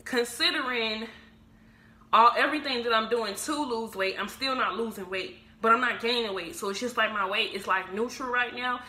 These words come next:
And I think it's because of the birth control. Like, if I wasn't on birth control, I feel like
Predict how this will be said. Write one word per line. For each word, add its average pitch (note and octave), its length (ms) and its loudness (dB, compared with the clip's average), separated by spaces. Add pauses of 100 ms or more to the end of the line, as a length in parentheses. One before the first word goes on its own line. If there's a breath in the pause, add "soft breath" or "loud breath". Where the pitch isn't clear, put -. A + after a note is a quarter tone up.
(240 loud breath)
And B3 140 6
I B3 100 4
think C#4+ 160 -2
it's B3+ 120 -10
because G#3+ 340 -2
of F#3+ 80 -8
the F3+ 60 -8
birth F3+ 180 0
control. F3 380 -8
Like, F3 200 -2 (240 loud breath)
if G#3 140 2
I A3+ 120 4
wasn't D4+ 340 2
on C4 160 2
birth B3 180 4
control, G#3+ 380 0
I G3 200 2
feel G#3+ 120 -4
like F#3+ 240 2